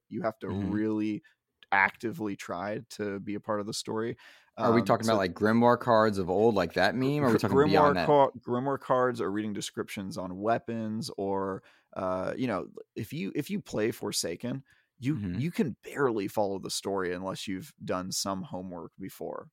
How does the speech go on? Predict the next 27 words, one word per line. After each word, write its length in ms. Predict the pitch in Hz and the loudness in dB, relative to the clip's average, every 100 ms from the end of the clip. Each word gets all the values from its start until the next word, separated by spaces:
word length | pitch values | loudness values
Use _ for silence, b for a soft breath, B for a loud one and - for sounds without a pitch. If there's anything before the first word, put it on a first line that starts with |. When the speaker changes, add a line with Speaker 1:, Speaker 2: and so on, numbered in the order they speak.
| _ | _
Speaker 1:
uh, 220 | - 87 - | -8 -8 -8
to 100 | 104 | -8
try 160 | 104 | -4
to 60 | 92 | -4
Speaker 2:
Mm-hmm. 80 | - | -6
Speaker 1:
figure 240 | 98 92 | -8 -8
out 100 | 87 | -8
what's 160 | - - | -10 -12
going 240 | - 78 | -14 -12
on. 180 | 85 78 | -12 -10
Like, 140 | 92 | -6
it's 160 | 127 - | -6 -6
really, 540 | 104 110 135 131 107 | -4 0 4 6 4
really 400 | 101 104 104 92 | 2 0 0 -2
tough. 420 | 95 - 90 - - b b b - | -6 -8 -8 -8 -16 b b b -4
Speaker 2:
Mm-hmm. 60 | |
Speaker 1:
Um, 340 | 101 95 95 95 | 0 0 -4 -6
and, 160 | 117 110 - | -8 -8 -6
and 100 | 120 | -4
people 300 | 165 165 139 | -4 0 4
like 200 | 120 110 | 4 2
to 60 | |
say, 260 | 110 123 110 | -4 -2 0
"Oh 100 | 104 | 2
yeah, 160 | 117 101 | 0 -2
the 100 | 101 | -4
Bungie, 360 | 104 98 95 | -6 -6 -10